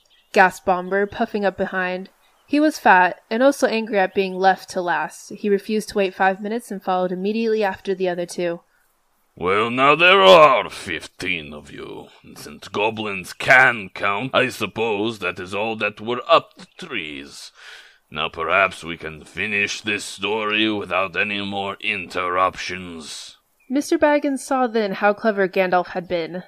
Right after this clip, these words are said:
Speaker 1: The interruptions had really made Beorn more interested in the story, and the story had kept him from sending the dwarves off at once like suspicious beggars.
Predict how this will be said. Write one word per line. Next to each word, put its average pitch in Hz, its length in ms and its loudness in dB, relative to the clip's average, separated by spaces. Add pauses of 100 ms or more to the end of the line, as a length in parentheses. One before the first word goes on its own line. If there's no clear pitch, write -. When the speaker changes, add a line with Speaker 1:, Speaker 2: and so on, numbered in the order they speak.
(100)
Speaker 1:
The - 100 -6
interruptions 233 560 2
had 208 160 -4
really 226 320 4
made 208 300 2
Beorn 185 320 0
more 180 100 -4
interested 185 460 -8
in 175 80 -6
the 175 80 -12
story, 165 440 -4
and 180 140 -8
the 180 60 -6
story 220 300 -2
had 196 200 -2
kept - 280 -4
him 240 180 -6
from 220 200 -8
sending 202 280 -6
the 196 80 -6
dwarves 202 340 0
off 202 220 0
at 202 120 0
once 208 320 -6
like 170 160 -6
suspicious - 540 -8
beggars. 180 540 -4